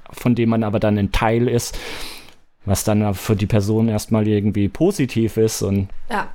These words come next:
Speaker 2: gen-, dementsprechend halt wirklich auch sehr subjektiv und auch der Punkt ist ja so, wenn man es angstvoll annimmt, dann kann man da ja dementsprechend auch in so eine Spirale reinkommen, ne? Wer Angst hat und dann kann man sich natürlich in so einem Trip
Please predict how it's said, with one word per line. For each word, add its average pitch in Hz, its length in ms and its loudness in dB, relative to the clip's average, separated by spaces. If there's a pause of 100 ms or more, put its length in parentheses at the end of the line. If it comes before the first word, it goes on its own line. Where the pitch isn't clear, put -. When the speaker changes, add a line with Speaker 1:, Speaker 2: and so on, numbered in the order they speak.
(380)
Speaker 2:
gen-, 208 340 0
dementsprechend 214 520 0
halt 185 160 0
wirklich 190 240 -4
auch 190 100 2
sehr 185 160 0
subjektiv 196 800 0
und 196 240 0
auch 185 360 0 (420)
der 202 120 2
Punkt 240 240 0
ist 226 160 0
ja 202 100 2
so, 202 160 0
wenn 196 140 2
man 202 100 0
es - 140 -4
angstvoll 202 380 -2
annimmt, 214 360 0
dann 190 320 -2
kann 202 220 0
man 196 120 2
da 190 120 2
ja 190 160 0
dementsprechend 196 460 -2
auch 190 60 0
in 190 100 0
so 190 40 -4
eine 190 80 0
Spirale 185 480 0
reinkommen, 185 580 -2
ne? 247 200 2
Wer 190 220 0
Angst 190 280 -6
hat 226 260 0
und 185 120 -6
dann 185 160 -4
kann 190 160 -4
man 190 100 -2
sich 190 100 -8
natürlich 202 240 -6
in 190 80 -4
so 185 60 -6
einem 190 140 -6
Trip 208 400 -8